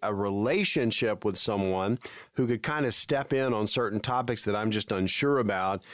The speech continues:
and help manage the portfolio, make regular disbursements to my wife so to make sure that she's set for life.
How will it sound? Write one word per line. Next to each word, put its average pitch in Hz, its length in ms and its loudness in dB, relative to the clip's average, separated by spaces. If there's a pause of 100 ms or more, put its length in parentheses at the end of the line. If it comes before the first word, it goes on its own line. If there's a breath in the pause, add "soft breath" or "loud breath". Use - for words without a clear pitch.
(180 loud breath)
and 113 120 0
help 127 200 0
manage 117 540 0
the 104 100 -2
portfolio, 87 840 0 (260 loud breath)
make 127 300 0
regular 147 420 2
disbursements 131 720 0
to 120 60 0
my 110 180 0
wife 117 420 0
so 110 140 0
to 104 100 2
make 110 220 0
sure 117 260 2
that 104 140 0
she's 143 280 2
set 87 300 0
for 92 160 -2
life. 82 300 -2